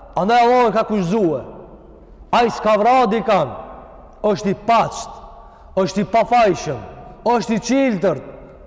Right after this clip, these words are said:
pa gjuna, i është morë shpirti, pa drejtësisht." Tha Allahu Gjelle Gjelaluhu: "Ke enne ma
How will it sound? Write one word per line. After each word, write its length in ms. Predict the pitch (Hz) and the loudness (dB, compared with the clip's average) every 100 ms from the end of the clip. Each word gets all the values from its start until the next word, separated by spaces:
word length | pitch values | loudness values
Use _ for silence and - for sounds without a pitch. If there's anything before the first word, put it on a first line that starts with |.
| - - - - - - - - - | -20 -20 -20 -20 -20 -20 -20 -12 0
pa 140 | 262 | 2
gjuna, 340 | 262 285 285 240 143 - - - - - - - | 4 4 4 4 0 -6 -16 -18 -20 -20 -12 -2
i 120 | 233 | 0
është 240 | 233 170 | 0 0
morë 240 | 220 247 190 | 2 2 0
shpirti, 640 | - 240 208 156 147 113 - - - - - | -2 0 0 -2 -6 -10 -12 -20 -20 -20 -8
pa 140 | - 233 | 0 0
drejtësisht." 640 | 226 240 - 190 - - - - - - - | 2 -2 0 -2 -4 -16 -20 -20 -20 -20 -8
Tha 80 | - 190 | 0 2
Allahu 320 | 190 202 190 | 4 4 4
Gjelle 240 | 175 190 180 | 2 0 0
Gjelaluhu: 720 | 180 185 190 190 180 185 185 - - - - | 0 2 2 4 2 2 0 -8 -16 -16 -6
"Ke 180 | 180 - | -4 -2
enne 460 | 202 214 202 202 196 | -2 -2 0 0 0
ma 300 | 196 190 | 2 0